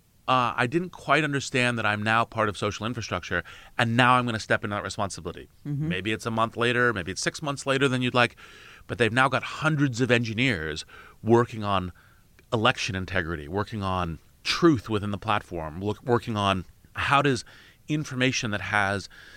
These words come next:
Speaker 1: a higher journalistic integrity spread more within the system.
Speaker 2: Mm.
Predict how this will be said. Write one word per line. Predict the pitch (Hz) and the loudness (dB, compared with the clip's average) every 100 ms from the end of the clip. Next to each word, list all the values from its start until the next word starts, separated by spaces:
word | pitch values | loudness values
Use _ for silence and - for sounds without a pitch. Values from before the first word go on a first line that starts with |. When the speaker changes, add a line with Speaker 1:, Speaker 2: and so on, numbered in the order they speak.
| - - - - - - - - | -20 -20 -20 -20 -20 -20 -20 -12
Speaker 1:
a | - | -4
higher | 104 - 135 135 127 | -2 0 4 4 4
journalistic | 104 117 127 123 113 117 107 | 2 0 2 2 0 -2 -4
integrity | 98 - 120 98 90 82 80 - | -4 -2 -2 -2 -6 -6 -8 -10
spread | - - - 123 135 117 | -2 -2 -2 0 2 2
more | 101 82 73 - - - | -2 -4 -8 -10 -16 -2
within | 113 117 98 | 0 0 0
the | |
system. | - 160 - - 52 - | 0 0 0 -4 -8 -10
Speaker 2:
Mm. | 135 113 | -4 -4